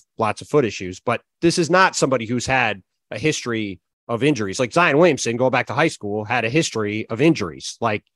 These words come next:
it is not stunning that he has had injury issues in the N B A. Other guys have had long-term injury issues that have followed them in the N B A.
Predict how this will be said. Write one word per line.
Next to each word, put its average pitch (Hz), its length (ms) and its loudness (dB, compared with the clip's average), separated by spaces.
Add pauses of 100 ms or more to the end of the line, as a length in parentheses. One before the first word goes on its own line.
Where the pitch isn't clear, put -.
(260)
it 131 120 -4
is 104 140 -8
not 139 280 2 (140)
stunning 113 680 0
that 113 100 -6
he 120 160 -2
has 113 120 -2
had 113 160 0
injury 117 340 0
issues 98 560 -10 (340)
in 123 140 -4
the 113 120 0
N 104 100 -2
B 113 160 2
A. 143 280 0
Other 156 220 2
guys 117 340 -2
have 107 120 -10
had 120 320 -4
long-term 120 480 0
injury 120 320 -4
issues 101 300 -10
that 107 100 -6
have 107 100 -10 (260)
followed 120 240 2
them 110 120 -2
in 101 80 -4
the 104 40 -2
N 101 100 -4
B 104 120 -2
A. 110 220 0